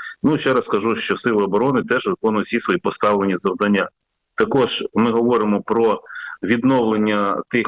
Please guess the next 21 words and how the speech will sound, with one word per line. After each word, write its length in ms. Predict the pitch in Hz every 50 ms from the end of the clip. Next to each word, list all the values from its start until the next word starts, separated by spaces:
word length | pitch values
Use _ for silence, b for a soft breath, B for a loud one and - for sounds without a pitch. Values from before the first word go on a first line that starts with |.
| - -
об'єктів, 600 | 117 110 104 113 117 113 107 101 - - 135 131
які 200 | 120 110 - 117
постраждали 720 | - - 104 - - 110 107 101 98 113 107 101 98 95
під 160 | - 107 90
час 240 | - - 98 - - -
обстрілів. 580 | 127 131 135 - - - 131 131 127 127 127 113
Мова 300 | 101 110 113 107 104 101
йде 200 | 98 - 104 98
про 200 | - 101 98 92
житловий 500 | 101 101 - 110 104 104 107 104 98 - B B B B B B B B _ -
комплекс 440 | - 120 113 - - 202 - -
«СТІРАС», 540 | - - - - 123 135 139 151 139 139 - -
це 200 | - - 131 131
в 180 | 85 92 113 120
Одесі. 480 | 123 107 123 123 123 117 - - 110
Завершуються 680 | 90 107 104 107 117 110 113 - 110 101 101 - - 98
всі 360 | - - - - 123 117 104
фактично 580 | 113 - 110 - - 117 101 - - 104 104 101
вже 180 | 98 110 104
роботи. 500 | 101 104 98 117 139 143 139 151 135 117 B B B B B B B
І, 460 | - 104 101 104 104 104 101 101 95